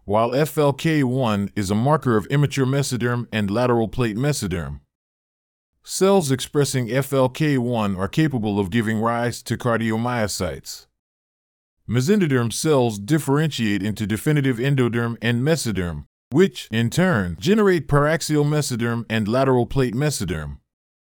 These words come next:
Immature mesoderm ultimately differentiates into these lineages. Hemogenic endothelial cells first appear as a G F P negative population,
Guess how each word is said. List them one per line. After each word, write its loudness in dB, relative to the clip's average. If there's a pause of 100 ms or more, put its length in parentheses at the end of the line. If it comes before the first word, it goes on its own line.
(480)
Immature 4
mesoderm 2
ultimately 2
differentiates 0
into -2
these 0
lineages. 0 (1120)
Hemogenic 4
endothelial 2
cells 0
first 0
appear 0
as -2
a -4
G 0
F 0
P 0
negative 0
population, -2